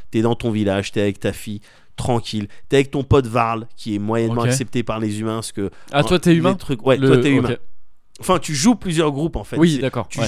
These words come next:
Speaker 1: tu vas voir le destin de plusieurs petits groupes, de plusieurs personnages défiler, et tu vas avoir l'occasion de, de faire des choix.
Speaker 2: Ouais.
Speaker 1: Mais tu commences en tant que Rook, euh, le chasseur,
Speaker 2: D'accord.
Speaker 1: avec son pote Iver,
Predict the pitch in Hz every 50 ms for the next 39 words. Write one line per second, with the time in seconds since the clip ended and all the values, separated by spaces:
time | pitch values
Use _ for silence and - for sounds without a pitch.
0 | 95 - - - 139 143 151 143 135 143 165 185 185 180 175 147 131 123 117 120
1 | 165 170 - - - - 185 165 170 175 175 - - - - 120 120 117 - -
2 | 202 226 196 185 220 185 - - 185 - - 156 151 190 165 139 139 127 - 180
3 | 165 180 160 - 170 147 - - 151 143 147 151 147 139 - - - - - -
4 | 123 135 151 143 - - 147 147 160 165 131 - 143 - 127 113 120 117 117 110
5 | 110 123 131 139 139 131 120 110 - - 110 104 107 123 139 139 117 107 104 98
6 | 95 92 95 90 - 123 113 110 107 104 - - 127 127 147 - - - 117 113
7 | 104 - - 120 139 160 180 196 190 - - 147 131 147 147 147 170 185 185 -
8 | - 135 127 - 151 151 156 151 - 127 113 104 110 135 160 160 - - - -
9 | - - - - - - - 92 98 95 92 92 90 90 87 87 90 87 85 85
10 | 87 85 82 80 80 - - - - - - 104 104 104 113 139 135 - 160 139
11 | - - 110 107 101 - - - - - - - 139 135 - 123 107 - - -
12 | - - - 110 107 - - - 123 107 - 135 131 135 - - - 120 123 120
13 | 113 107 117 117 120 123